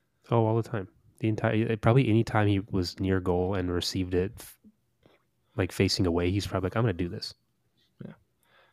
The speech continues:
Speaker 2: But I think these are two teams heading in different directions on the table.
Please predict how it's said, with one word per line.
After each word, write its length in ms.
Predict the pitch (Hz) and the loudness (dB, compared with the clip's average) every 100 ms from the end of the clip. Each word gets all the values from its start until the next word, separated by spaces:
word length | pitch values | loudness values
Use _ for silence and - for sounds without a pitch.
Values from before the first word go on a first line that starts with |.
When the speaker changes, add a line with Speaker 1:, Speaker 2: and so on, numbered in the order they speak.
| _ _ _ _ _ - - _ _ - | _ _ _ _ _ -20 -20 _ _ 4
Speaker 2:
But 100 | 123 | 6
I 60 | 135 | 8
think 120 | 151 | 6
these 140 | 147 | 2
are 60 | 143 | 2
two 140 | 135 | 0
teams 240 | 135 139 127 | 0 0 0
heading 240 | 113 107 | 0 0
in 100 | 101 | -2
different 260 | 98 107 104 | -2 -2 0
directions 340 | 98 101 117 | 0 0 -2
on 100 | 98 | -4
the 60 | 90 | -4
table. 420 | 120 117 120 127 | -2 0 0 -2